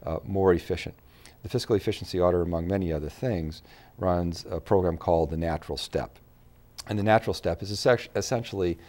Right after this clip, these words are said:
the latest generation of, uh, organization efficiency philosophies. This one starts with the environment. It starts with four simple principles that we, uh, educate all of our twenty-seven hundred full-time employees in.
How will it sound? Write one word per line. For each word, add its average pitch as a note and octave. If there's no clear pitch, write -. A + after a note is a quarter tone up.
the -
latest G#2+
generation F2
of, E2+
uh, E2
organization F#2
efficiency F2+
philosophies. D#2+
This A2
one G#2
starts -
with E2
the D#2+
environment. D#2+
It D2+
starts D#2
with -
four F#2+
simple F2
principles G2
that -
we, D#2+
uh, D#2
educate F2
all F2+
of E2+
our E2
twenty-seven E2+
hundred E2+
full-time E2
employees D#2+
in. F2